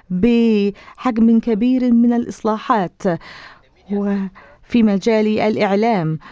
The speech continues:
والتي أعطت لنا، آه، نتائج مبهرة،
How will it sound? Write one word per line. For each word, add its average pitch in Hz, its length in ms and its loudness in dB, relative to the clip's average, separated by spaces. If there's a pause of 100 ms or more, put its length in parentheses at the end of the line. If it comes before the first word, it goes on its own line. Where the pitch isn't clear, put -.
(180)
والتي 226 840 -2 (1800)
أعطت 254 600 -2
لنا، 233 680 -2
آه، 190 60 -8 (260)
نتائج 208 500 -2
مبهرة، 190 600 2